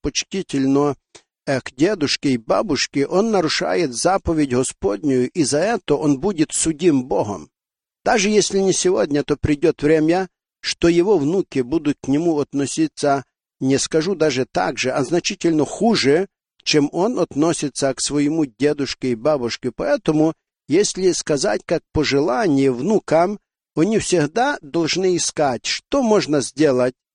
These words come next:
хорошего для дедушки и бабушки. Ну, в меру своего развития, я так скажу, они должны думать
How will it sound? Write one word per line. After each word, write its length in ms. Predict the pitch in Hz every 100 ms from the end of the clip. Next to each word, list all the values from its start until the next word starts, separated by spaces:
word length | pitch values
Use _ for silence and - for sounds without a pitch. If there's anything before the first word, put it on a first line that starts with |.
| _
хорошего 720 | - 151 147 170 - 170 180
для 220 | 143 127 120
дедушки 540 | 131 135 131 - 123
и 60 | 110
бабушки. 680 | 104 98 87 - - 101 - _ _ _ -
Ну, 460 | 147 254 320 220 147
в 80 | 123
меру 360 | 180 294 240
своего 720 | - 165 165 160 156 202 233 185 - _ _ _ _ _ -
развития, 640 | 143 143 160 143 - 117
я 120 | 117
так 220 | - 107 -
скажу, 520 | - 113 107 120 160 _ _ _ _ -
они 260 | 147 185 247
должны 420 | 233 247 202 233
думать 680 | 180 175 127 120 - -